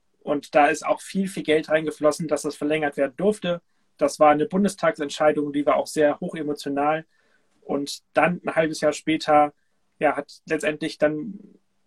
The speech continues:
die komplette Politik eigentlich mitgemerkt, okay, das ist nicht den Weg, den wir wirklich gehen wollen.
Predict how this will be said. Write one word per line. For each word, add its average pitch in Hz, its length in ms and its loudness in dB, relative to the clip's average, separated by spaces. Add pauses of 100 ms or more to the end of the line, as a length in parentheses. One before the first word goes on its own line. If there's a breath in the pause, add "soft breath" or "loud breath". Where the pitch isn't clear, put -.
(260)
die 151 60 -2
komplette 156 400 -4
Politik 165 560 -8
eigentlich 143 300 -2
mitgemerkt, 151 1040 -4
okay, - 200 -10
das 151 200 4
ist - 120 -12
nicht 180 200 -6
den 143 160 -4
Weg, 151 160 -2
den 143 160 -4
wir 139 160 0
wirklich 151 280 -8
gehen 160 280 -6
wollen. 143 300 -2